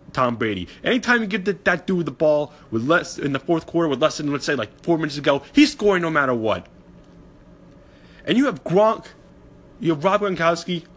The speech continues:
<laughs> probably the greatest tight end to ever face the planet,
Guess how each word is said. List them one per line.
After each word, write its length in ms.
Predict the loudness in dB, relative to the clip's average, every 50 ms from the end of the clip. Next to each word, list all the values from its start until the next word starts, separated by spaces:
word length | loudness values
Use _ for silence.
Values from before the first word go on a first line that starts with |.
| -20 -20 -20 -20 -20 -20 -20 -20 -20 -20 -20
<laughs> 600 | -20 -20 -20 -20 -20 -20 -20 -20 -20 -20 -20 -8 -6
probably 640 | -6 -4 0 0 0 2 4 4 2 4 2 2
the 140 | 2 0 -2
greatest 420 | -2 -2 -2 -2 -2 -2 -4 -4
tight 240 | -4 -4 -2 -2 -2
end 220 | -2 -2 -4 -6 -8 -14 -18 -20 -18 -18 -20 -20 -12 -6
to 100 | -4 -2
ever 120 | -2 0
face 180 | -2 -2 -4 -4
the 80 | -6
planet, 360 | -8 -2 0 2 2 2 0